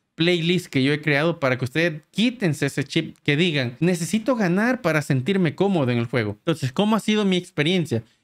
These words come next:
En estos largos siete años jugando World of Tanks y cómo lo siento en el dos mil veintidós. Malos M M, partidos,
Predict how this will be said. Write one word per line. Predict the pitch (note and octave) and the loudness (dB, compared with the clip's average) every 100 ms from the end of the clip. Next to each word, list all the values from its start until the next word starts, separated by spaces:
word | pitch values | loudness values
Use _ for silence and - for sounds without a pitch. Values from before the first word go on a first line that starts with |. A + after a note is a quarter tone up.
| _ | _
En | D3 | -2
estos | E3 F3 - C3 | 0 -2 -2 -2
largos | C#3+ D#3 C#3+ C3 | 0 0 0 -2
siete | - D#3 D#3 | -2 -2 0
años | C#3+ D3+ D3 | 0 0 -2
jugando | C3 A#2+ A#2+ A#2+ B2 | 0 2 2 2 2
World | B2 B2+ | 2 0
of | |
Tanks | D#3+ D#3+ - _ | -2 -4 -6 _
y | D3 | -4
cómo | C#3+ E3+ E3+ E3 | 0 2 2 2
lo | C#3+ | 0
siento | C3+ E3 E3+ E3 D#3 | 0 0 0 0 0
en | B2+ | 0
el | A2+ | 2
dos | A#2 | 2
mil | B2 | 0
veintidós. | A2+ A2+ G2+ G2+ F#2 _ | 0 -2 -2 -4 -6 _
Malos | B2 B2 A#2+ A2+ | -2 0 2 2
M | A2+ A2+ E3 | 2 2 2
M, | F3+ F#3+ F3+ - | 2 0 -4 -4
partidos, | C3+ A#2+ - C3+ B2+ C3 | -4 -2 0 0 0 -4